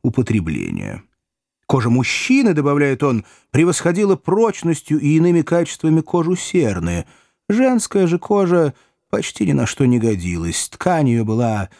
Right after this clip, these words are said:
слишком мягкой». История, оглядываясь назад на каннибализм от пилигримов и всех ранних и позднейших упоминаний о нем,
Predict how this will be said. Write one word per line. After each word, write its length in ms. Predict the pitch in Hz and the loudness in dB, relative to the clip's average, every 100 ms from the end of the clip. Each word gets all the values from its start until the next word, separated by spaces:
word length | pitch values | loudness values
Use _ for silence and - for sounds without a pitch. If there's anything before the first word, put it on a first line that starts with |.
| _ - | _ -6
слишком 640 | - 120 120 110 - 104 | -2 2 2 0 -2 2
мягкой». 720 | 98 87 - - - - - _ _ _ _ _ _ _ _ _ _ _ _ _ _ | 2 0 -4 -10 -12 -12 -14 _ _ _ _ _ _ _ _ _ _ _ _ _ _
История, 680 | - 98 - 101 151 147 87 | -12 -10 -6 -2 0 0 -2
оглядываясь 560 | 87 90 120 113 104 - | -4 0 0 0 -2 -2
назад 600 | 92 90 113 143 113 - _ _ _ - | -4 -2 0 0 -2 -12 _ _ _ 0
на 160 | 104 | 0
каннибализм 840 | - 107 104 101 98 131 127 95 85 | 2 0 0 0 0 2 2 0 -8
от 140 | - | -6
пилигримов 760 | 95 95 92 95 135 120 87 87 | -2 -2 0 2 2 2 -2 -8
и 60 | |
всех 440 | - 117 107 - - - _ | -4 -2 -2 -4 -18 -20 _
ранних 520 | - 120 117 98 95 107 | -2 0 0 0 -2 -2
и 40 | |
позднейших 680 | 110 95 104 95 - 98 98 | -2 0 0 -2 -4 -8 -8
упоминаний 720 | - 95 92 107 180 180 143 | -2 0 2 2 2 2 2
о 40 | |
нем, 360 | 104 92 87 | 2 0 -4